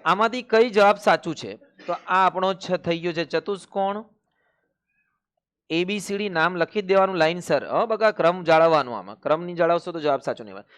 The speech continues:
હવે જ્યારે બી આ સ્પર્શક સ્પર્શે છે, તમને મેં પહેલા બી એક દાખલો આવ્યો હતો આવો, બરોબર ને? કે સામ સામેની બાજુનો સરવાળો સરખો થાય. થાય કે ના થાય?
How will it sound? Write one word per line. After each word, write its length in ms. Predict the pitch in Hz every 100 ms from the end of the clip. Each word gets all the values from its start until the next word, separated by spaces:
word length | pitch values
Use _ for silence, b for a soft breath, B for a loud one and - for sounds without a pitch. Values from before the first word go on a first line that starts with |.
| b -
હવે 220 | 175 220 _
જ્યારે 380 | 143 127 123 160
બી 160 | 190 196
આ 80 | 190
સ્પર્શક 560 | 190 - 151 - 196
સ્પર્શે 540 | - - - 170 - 175
છે, 140 | 143
તમને 240 | 123 151 175
મેં 160 | 180
પહેલા 200 | 160 156
બી 120 | 165
એક 120 | 170 151
દાખલો 280 | 139 147
આવ્યો 180 | 123 117
હતો 100 | 110
આવો, 140 | 107 104
બરોબર 260 | 139 196
ને? 140 | 160 101 b b b
કે 100 | 196
સામ 380 | - 175 156 196
સામેની 380 | 196 190 202 202
બાજુનો 420 | 160 151 180 196
સરવાળો 360 | 180 156 170
સરખો 320 | 180 156 139 123
થાય. 180 | 95
થાય 220 | 101 139 170
કે 120 | 202
ના 120 | 196
થાય? 220 | 185 196